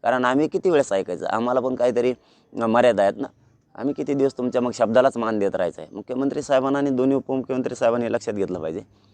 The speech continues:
की मराठा समाजाने त्यांच्या शब्दाचा सन्मान केलेला आहे. आता चोवीस डिसेंबरच्या आतच त्यांनी आरक्षण मराठ्यांना द्यावं, नसता नाविलाजानं आम्हाला, अ, पुढच्या आंदोलनाची दिशा ठरवावी लागणार.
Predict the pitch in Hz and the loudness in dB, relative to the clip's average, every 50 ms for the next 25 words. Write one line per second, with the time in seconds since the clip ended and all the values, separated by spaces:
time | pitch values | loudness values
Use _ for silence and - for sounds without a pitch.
0 | _ _ _ _ - 131 127 131 127 131 117 139 - - 117 117 123 120 123 - | _ _ _ _ -2 0 2 4 4 4 4 2 0 0 -2 -2 -2 -2 -4 -2
1 | - 117 113 104 - 117 113 - _ - - 113 107 104 107 107 - - - - | -2 -4 -2 0 0 0 0 -2 _ -8 -6 -4 -2 0 -2 -2 -2 -4 -4 -4
2 | 101 101 98 92 92 90 - 85 82 78 73 69 - _ _ _ _ - 104 - | -2 -2 -2 -2 -4 -4 -4 -6 -4 -6 -6 -8 -12 _ _ _ _ -6 0 2
3 | 147 139 - 135 131 131 123 117 120 - 120 113 113 113 104 107 107 104 101 - | 2 2 2 2 0 2 2 0 -2 -2 0 0 0 0 2 2 2 2 2 0
4 | 107 - - 98 95 95 92 87 85 - - 90 98 95 87 80 78 73 82 98 | -6 -6 -4 -4 -4 -2 -4 -4 -6 -8 -8 -8 -6 -4 -4 -4 -6 -6 -6 -4
5 | 107 104 87 71 - _ _ _ _ _ - 107 135 143 - - 165 160 151 151 | -4 -4 -4 -6 -8 _ _ _ _ _ 0 0 0 0 2 2 2 4 6 4
6 | 156 151 151 147 143 127 135 135 131 123 117 110 113 131 131 - - _ _ _ | 4 6 6 4 4 4 2 0 0 0 0 2 2 2 2 0 -4 _ _ _
7 | _ _ _ - - 101 101 101 101 - 135 127 117 - 123 110 107 101 101 98 | _ _ _ -4 0 2 2 2 2 0 -4 -4 2 2 2 2 2 0 -2 -4
8 | 87 101 95 95 - 127 - 123 101 87 82 82 80 76 73 69 71 - | -4 -4 -4 -2 -2 -4 -4 -2 -2 -2 -2 -2 -2 -4 -6 -8 -10 -14